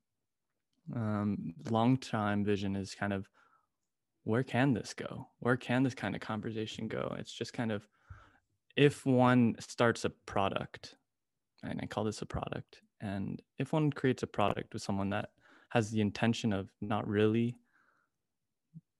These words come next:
like, becoming famous for it,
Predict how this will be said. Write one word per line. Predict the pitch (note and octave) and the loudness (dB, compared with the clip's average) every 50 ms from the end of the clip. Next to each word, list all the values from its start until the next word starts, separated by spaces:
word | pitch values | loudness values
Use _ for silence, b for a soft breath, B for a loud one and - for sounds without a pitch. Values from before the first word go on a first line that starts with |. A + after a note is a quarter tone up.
| _ _ _ _ _ - | _ _ _ _ _ -18
like, | - - - - - _ _ _ _ _ _ _ _ - _ _ _ _ - | -16 -14 -14 -14 -16 _ _ _ _ _ _ _ _ -20 _ _ _ _ -8
becoming | - A2 G#2 - - G#2 G2+ G2 G2 F#2+ - _ - | -6 -6 -4 -4 -4 -2 -2 -2 -2 -4 -6 _ -8
famous | G#2 G2 G#2 A2 C#3 F3+ - | -6 -2 0 0 0 -2 -2
for | - - F#2 - | -2 0 0 0
it, | A#3 C4+ - | 0 -2 -6